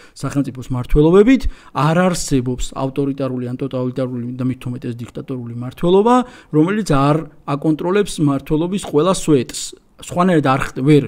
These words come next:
ვერ შეინ-, როგორც კი სასამართლო თავისუფალი ან შსს დამოუკიდებელი ან რაღაცა, ხო არ გაგიჟდი, ანუ, ჩამოაგდებენ ეგრევე.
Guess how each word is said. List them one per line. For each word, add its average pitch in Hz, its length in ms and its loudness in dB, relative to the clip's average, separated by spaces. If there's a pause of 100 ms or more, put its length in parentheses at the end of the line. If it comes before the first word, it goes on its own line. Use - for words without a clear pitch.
(120)
ვერ 151 180 0
შეინ-, 151 240 0
როგორც 156 240 2
კი 175 100 -8
სასამართლო 151 460 -2
თავისუფალი 143 560 -2
ან 123 140 -4
შსს 131 420 -6
დამოუკიდებელი 131 680 0
ან 123 120 0
რაღაცა, 131 320 -4
ხო 160 160 -4
არ 139 140 0
გაგიჟდი, 113 500 -6
ანუ, 113 240 -8
ჩამოაგდებენ 135 640 -4
ეგრევე. 120 320 -6